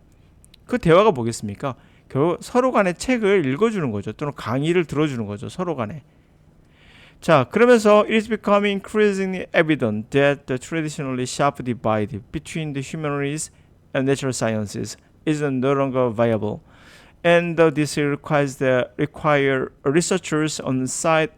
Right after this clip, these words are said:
both sides of former divide, becoming, become radically more interplanetary, 어, interdisciplinary. 자, 그래서 그것이 뭐가 됩니까? 점점 더 명확해지고 있다고 합니다.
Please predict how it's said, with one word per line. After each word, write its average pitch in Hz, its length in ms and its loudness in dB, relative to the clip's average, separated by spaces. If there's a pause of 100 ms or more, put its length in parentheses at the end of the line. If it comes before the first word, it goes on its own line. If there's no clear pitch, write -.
both 202 200 0
sides 147 500 0
of 120 220 -4
former 147 420 0
divide, 110 640 -2 (440)
becoming, 147 580 -8 (1200)
become 143 500 0
radically 135 500 0
more 123 380 -2
interplanetary, 131 920 -6 (180)
어, 120 180 -2
interdisciplinary. 151 1300 -4 (880)
자, 185 160 2
그래서 226 520 4 (120)
그것이 185 640 2
뭐가 135 240 0
됩니까? 127 340 -2
점점 117 540 -4
더 127 160 -6
명확해지고 139 720 -4
있다고 104 240 -10
합니다. 101 380 -14